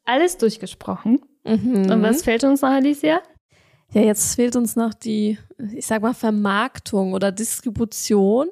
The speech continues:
Speaker 1: Ja, Distribution ist, glaub ich, ein gutes Wort dafür, weil wir natürlich auch unseren Podcast bewerben. Jetzt nicht extrem umfangreich, würde ich sagen, aber wir tun das schon über unsere,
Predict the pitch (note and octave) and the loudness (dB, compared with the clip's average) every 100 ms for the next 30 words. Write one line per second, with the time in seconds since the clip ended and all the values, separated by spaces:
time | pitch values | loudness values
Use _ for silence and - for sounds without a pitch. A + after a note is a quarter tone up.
0 | - _ - A#3+ A3 G#3 G#3+ - G#3+ G#3 | -8 _ 2 4 4 2 -2 -4 -6 -4
1 | G#3+ G3+ F#3+ - F3 G3 G3+ G#3 G#3 G3+ | -4 -6 -8 -10 -8 -8 -8 -12 -12 -16
2 | - - G#3 G#3 G3+ - G#3+ G#3+ - - | -10 -2 -2 -2 -6 -2 -2 -4 -8 -18
3 | - - A3 A3 C4+ C4+ C4+ C4 C4 C4 | -20 -4 0 4 2 2 2 2 0 -2
4 | B3 B3+ - A#3 B3 B3 B3 A#3 A#3 - | -2 0 0 0 0 -4 -2 -2 -4 -2
5 | A#3+ - - B3+ B3+ C4 - - A3+ G3 | -4 -4 -2 0 2 0 -6 -4 -2 -2
6 | G3 G3+ G#3+ C4 D4+ D4 A#3 - A#3 A#3 | 0 0 2 4 4 4 0 -2 -2 -2
7 | A3+ - _ _ _ G#3+ G#3 - G3+ G3+ | -2 -10 _ _ _ -8 -8 -6 -6 -4
8 | - A3 A#3+ - D4 C#4+ D#4 D#4+ D#4+ D#4+ | 0 2 2 2 0 2 2 2 0 -2
9 | D#4+ D4+ D4 D4 D4 B3+ A3+ G#3+ G#3+ G#3+ | -2 0 0 2 0 0 0 0 -4 -4
10 | A3 G#3 G3 - A#3+ C4 A3+ F#3+ F3+ A3+ | -6 -4 -6 -2 0 0 0 -2 -4 -6
11 | G#3+ G#3+ A3 A3 | -6 -4 -4 -4